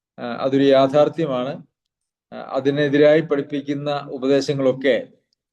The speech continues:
ഈ വ്യാജാത്മാക്കളുടെ ഉപദേശങ്ങളുടെയും അല്ലെങ്കിൽ ഭൂതങ്ങളുടെ ഉപദേശങ്ങളുടെയും പട്ടികയിൽ വരുന്നതാണ് എന്നുകൂടി ഓർമ്മിപ്പിക്കുവാനായിട്ട് ആഗ്രഹിക്കുന്നു. അപ്പോൾ, ആ, ഈ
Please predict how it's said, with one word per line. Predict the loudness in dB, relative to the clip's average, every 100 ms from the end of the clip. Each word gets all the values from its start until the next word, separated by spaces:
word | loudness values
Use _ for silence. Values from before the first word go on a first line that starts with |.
| _ -12
ഈ | -6 -4
വ്യാജാത്മാക്കളുടെ | -2 2 2 4 4 2 -2 -4 -2 -4 -2
ഉപദേശങ്ങളുടെയും | -4 -4 -6 -8 -12 -6 -2 -2 -4
അല്ലെങ്കിൽ | -8 -6 -4 -4 -6 -10 -10
ഭൂതങ്ങളുടെ | -4 -2 -2 0 0
ഉപദേശങ്ങളുടെയും | -2 -2 -4 -6 -12 -10 -2 0 0
പട്ടികയിൽ | -2 -4 -2 0 0
വരുന്നതാണ് | -2 -4 -4 -2 0 0 -6 -12 _ _ _ _ -6
എന്നുകൂടി | -2 2 2 2 2 0 -4 -4
ഓർമ്മിപ്പിക്കുവാനായിട്ട് | -4 -4 -6 -8 -4 -4 -2 -4 -2 -2 -4 -6
ആഗ്രഹിക്കുന്നു. | -8 -6 -6 -6 -8 -10 -12 -20 _ _ _ _ _ _ _ _ _ _ _ _ _ _ -6
അപ്പോൾ, | 2 2 2 -2 -14 -20 -20 _ _
ആ, | -6 0 2
ഈ | 4 4 4